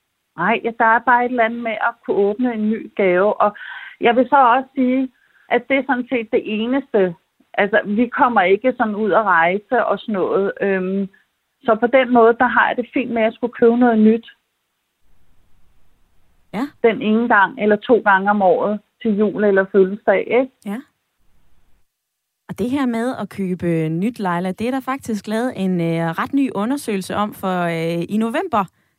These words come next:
Speaker 2: tidligere i år, der, øh, undersøgte YouGo, hvor meget vi tænker på klimaet, når vi køber julegaver. Og, øh, lige omkring halvdelen af os, altså otteogfyrre procent af danskerne, tænker ikke så meget over klimaaftrykket, når de går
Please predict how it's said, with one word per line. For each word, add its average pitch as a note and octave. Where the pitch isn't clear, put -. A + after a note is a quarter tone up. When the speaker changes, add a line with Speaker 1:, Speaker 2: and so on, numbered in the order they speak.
Speaker 2:
tidligere B3
i -
år, A3+
der, B3
øh, F3+
undersøgte A3+
YouGo, G3
hvor G3
meget G3+
vi A3+
tænker B3+
på A3
klimaet, A3
når F#3
vi F3
køber F3
julegaver. F#3
Og, E3
øh, E3
lige D4+
omkring B3
halvdelen A3+
af A3+
os, -
altså F#3+
otteogfyrre A#3+
procent A#3
af F#3+
danskerne, F3+
tænker D4+
ikke B3+
så A3+
meget G#3
over A3
klimaaftrykket, G3
når F3+
de F3+
går G3+